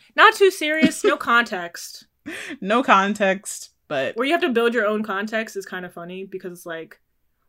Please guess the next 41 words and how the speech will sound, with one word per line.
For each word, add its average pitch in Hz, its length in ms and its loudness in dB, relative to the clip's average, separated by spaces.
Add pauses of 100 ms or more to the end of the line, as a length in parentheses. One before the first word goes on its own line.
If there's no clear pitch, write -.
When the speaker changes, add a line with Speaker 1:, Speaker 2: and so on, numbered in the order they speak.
(340)
Speaker 1:
set 311 240 2
the 392 100 2
scene 262 300 -4
for 247 120 -8
me. 180 200 -8
Like, 180 360 -6
nobody 254 360 -2
sets 254 260 -6
the 240 80 -12
scene. 240 760 -8 (420)
Nobody 262 260 -2
lets 240 240 -2
me 233 100 -4
know 208 140 0
what's 202 160 -4
going 185 240 -8
on. 185 140 -10
Like, 180 180 -12
why, 226 360 -2 (200)
why, 240 360 2
why 226 180 -4
here? 196 360 -12
Why 190 180 -10
now? 160 400 -14 (340)
Speaker 2:
Right? 185 480 -6
You 165 100 -8
know, 185 300 -2
and 170 200 -2
we'll 180 120 0
just 190 160 -4
never 175 240 -2
know. 139 320 -8 (760)
Wow. 123 340 -6 (800)
And 147 300 -10 (120)
what 160 200 -2
else 208 180 2
we'll 180 140 0
never 180 260 0
know? 180 400 0 (500)
Why, 151 440 2
um, 120 360 -6